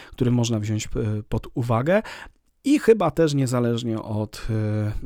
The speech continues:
od, od momentu jak gdyby rozwoju, bo, e, myślę, że ja bym też się zastanawiał bardzo poważnie, gdyby ktoś mi zaoferował zdjęcia za darmo, a, e, byłoby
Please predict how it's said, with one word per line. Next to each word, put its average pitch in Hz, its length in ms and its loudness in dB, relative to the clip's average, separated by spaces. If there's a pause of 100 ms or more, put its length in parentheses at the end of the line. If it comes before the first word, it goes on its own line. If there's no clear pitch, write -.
(140)
od, 113 320 -6
od 117 200 -4
momentu 123 460 0
jak 117 120 -4
gdyby 113 220 -4
rozwoju, 110 540 -2
bo, 165 320 0 (420)
e, 143 60 2 (1040)
myślę, 165 420 2
że 143 120 0
ja 143 120 0
bym 131 120 -4
też 127 160 -6
się - 140 -6
zastanawiał 113 540 -6
bardzo 120 260 -6
poważnie, 117 440 -6
gdyby 117 220 -14
ktoś 117 220 -8
mi 117 100 -2
zaoferował 117 540 -8
zdjęcia 120 360 -6
za 113 120 -4
darmo, 131 440 -2
a, 113 260 0 (400)
e, 110 200 0
byłoby 117 680 0